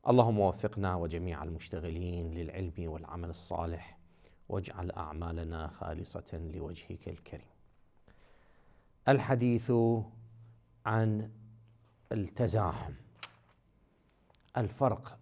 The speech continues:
بين التعارض، باب التعارض، وبين باب التزاحم.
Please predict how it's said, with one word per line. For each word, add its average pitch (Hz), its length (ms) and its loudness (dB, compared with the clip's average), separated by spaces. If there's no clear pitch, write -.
بين 110 260 4
التعارض، 98 680 4
باب 107 260 2
التعارض، 101 640 -2
وبين 104 680 0
باب 101 340 0
التزاحم. - 680 -6